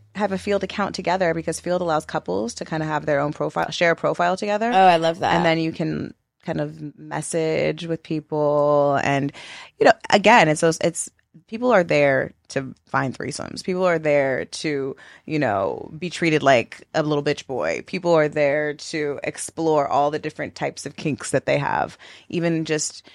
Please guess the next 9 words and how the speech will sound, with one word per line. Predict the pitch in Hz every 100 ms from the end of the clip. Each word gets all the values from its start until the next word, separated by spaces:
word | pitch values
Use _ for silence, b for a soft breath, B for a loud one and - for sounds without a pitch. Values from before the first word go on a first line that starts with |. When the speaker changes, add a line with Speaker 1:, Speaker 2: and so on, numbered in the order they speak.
| b
Speaker 1:
exploring | 160 - - 165 156 151 147 147 - _ _ _ _ _ _ _ _ 170
polyamory | 170 160 147 180 220 139 80 65 80
and | 117
all, | - -
all | - 220
the | 233
different | 170 131
ways. | 92 104
So, | - 165 156